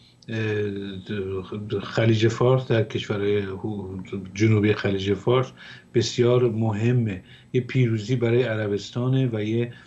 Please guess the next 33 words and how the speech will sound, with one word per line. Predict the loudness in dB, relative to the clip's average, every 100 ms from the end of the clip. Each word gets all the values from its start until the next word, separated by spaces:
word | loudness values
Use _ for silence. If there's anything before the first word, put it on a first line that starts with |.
| -18 -8
ضربه | -4 -2 2 4 2
اساسی | 0 -6 -6 -6 -4
هم | -2 -2 -4 -8 -18 _
به | -6
جمهوری | 0 0 0 -4 -4
اسلامی، | -4 -6 -10 -6 -6
چون | -4 0
موضع‌گیری | 0 0 -2 -2 2 4
رسمی | 4 0 0 -2
کرد | 0 0
که | 0
در | -4 -4
این | -4
دعوا، | -4 -4 -4 -2 0 0 -4 -20 -20 -10
خلاصه | -4 -4 0
ما | 0 0
در | -2 -4
دعوایی | -4 -4 -2 -4
که | -8
تو | -6
منطقه | -4 -4 -4 -2 0 0
طرف | 2 2 4 2 0 -12 -16 -2
عربستان | 0 2 0 0 0
و | 2
متحدینش | 0 -2 -2 0 0 0 -4
می‌گیریم | -10 -8 -6
به | -4 -4
عنوان، | -2 -2 -2 -4 -8 -8 -6
به، | -6 -6 -6
به | -2 2
یه | 2
گام | 2 2 2
استراتژیک. | 0 -4 -6 -6 -6 -4 -4 -4 -6